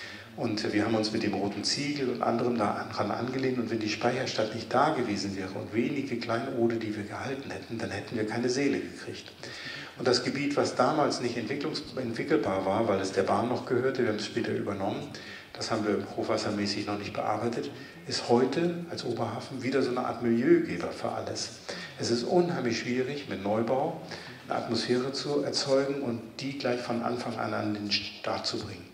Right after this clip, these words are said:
Der Altbau kann das in der Regel. Der Altbau hat Seele, hat Milieu, hat Charakter und wenn man den ergänzt, dann hat man schon die halbe Miete. Und deshalb lohnt es sich, selbst Gebäude, wo man sagt, ach, die sind doch, die sind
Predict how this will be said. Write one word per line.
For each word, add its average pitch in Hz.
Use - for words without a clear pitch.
Der -
Altbau 139
kann 147
das -
in -
der -
Regel. -
Der -
Altbau 123
hat 123
Seele, 151
hat 120
Milieu, 117
hat 117
Charakter 117
und 117
wenn 117
man 107
den 120
ergänzt, 117
dann 101
hat -
man 120
schon 117
die -
halbe -
Miete. 104
Und 117
deshalb 123
lohnt 135
es 123
sich, 123
selbst 127
Gebäude, 123
wo 107
man 107
sagt, -
ach, -
die -
sind 113
doch, -
die 117
sind 113